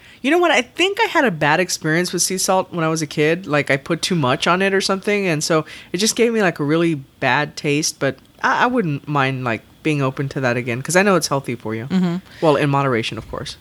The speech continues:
Speaker 2: So
Speaker 1: Um, adding unroasted sesame seeds to whatever you can. I think, like, a salad, that would,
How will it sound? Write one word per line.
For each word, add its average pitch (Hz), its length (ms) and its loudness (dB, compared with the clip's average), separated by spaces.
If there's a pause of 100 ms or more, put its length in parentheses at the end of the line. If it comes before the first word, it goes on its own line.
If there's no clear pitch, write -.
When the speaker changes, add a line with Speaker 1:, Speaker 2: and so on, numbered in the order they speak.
(580)
Speaker 2:
So 185 100 0
Speaker 1:
Um, 180 260 -2
adding 240 380 0
unroasted 226 500 0
sesame 233 460 0
seeds 240 380 -2
to 214 100 -8
whatever 190 240 2
you 196 160 -2
can. 202 340 0
I 220 80 0
think, 180 180 -4
like, 165 140 2
a 147 60 0
salad, 156 580 0
that 165 140 0
would, 170 240 -8